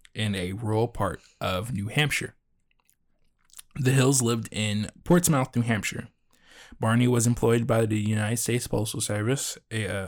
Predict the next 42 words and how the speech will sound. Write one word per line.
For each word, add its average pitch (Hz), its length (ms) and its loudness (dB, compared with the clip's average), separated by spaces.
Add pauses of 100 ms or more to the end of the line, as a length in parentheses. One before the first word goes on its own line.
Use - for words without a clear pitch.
also 107 280 -2
saved 104 320 -4
the 117 60 -4
Postal 113 280 -6
Service, 113 340 -8 (480)
uh, 113 220 2
while 113 300 4
Betty 117 540 0
was 110 320 -2
a 101 240 -4
social 147 380 0
worker. 104 280 -4 (640)
As 123 400 2
an 117 300 0
interracial 139 600 4
couple, 113 440 2 (240)
which - 260 -2
at 110 160 0
the 110 100 -4
time 117 540 2
was 113 280 0
particularly 110 880 0
uncommon 117 680 2
and 98 160 -6
frowned 147 300 2
upon 107 460 -4 (360)
in 120 140 2
the 110 80 4
United 104 360 0
States, 135 580 0
the - 180 -6
Hills 123 460 0
were 127 180 0
also 113 460 0
members 110 560 0
of 107 360 -2
the 110 160 -2
N 110 140 -2
double 113 260 0
A 113 140 0
C 151 220 2
P 120 360 -2